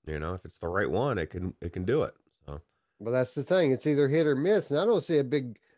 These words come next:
Speaker 2: company, uh, like this investing in, in, uh, publishing a V R game unless they're sure they're gonna get some kind of, uh, return on it. Now, I tend to believe that it's, uh,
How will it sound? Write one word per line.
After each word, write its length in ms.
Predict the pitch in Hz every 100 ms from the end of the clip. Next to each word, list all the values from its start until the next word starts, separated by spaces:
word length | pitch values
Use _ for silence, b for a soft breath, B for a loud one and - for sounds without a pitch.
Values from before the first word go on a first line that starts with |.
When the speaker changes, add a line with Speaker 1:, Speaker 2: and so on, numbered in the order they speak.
| _
Speaker 2:
company, 680 | - 151 185 156 123 117 117 - _ _ _ -
uh, 220 | 120 113
like 360 | 113 127 120 -
this 300 | 131 120 -
investing 600 | 117 107 143 156 147 131
in, 260 | 120 113 107
in, 480 | 113 110 110 101 - _ _
uh, 400 | 101 98 95 87 85
publishing 480 | - 127 151 - 110
a 60 | 104
V 160 | 110
R 180 | 113 151
game 300 | 120 104 101
unless 320 | 101 110 104
they're 260 | - 110 104 - _ _
sure 240 | - 156
they're 120 | 147 131
gonna 160 | 127
get 200 | 120 117
some 200 | - 139
kind 340 | 127 123 117 113
of, 260 | 104 95
uh, 300 | 107 101 101 101 _ _ _ _ _
return 480 | 117 113 147 170 143
on 160 | 104 92
it. 140 | 85 _ _ _ _ -
Now, 140 | 127
I 140 | 131 202
tend 240 | 247 254
to 60 | 214
believe 340 | 151 139 127
that 140 | 131 127
it's, 300 | 120 - 131
uh, 360 | 120 117 110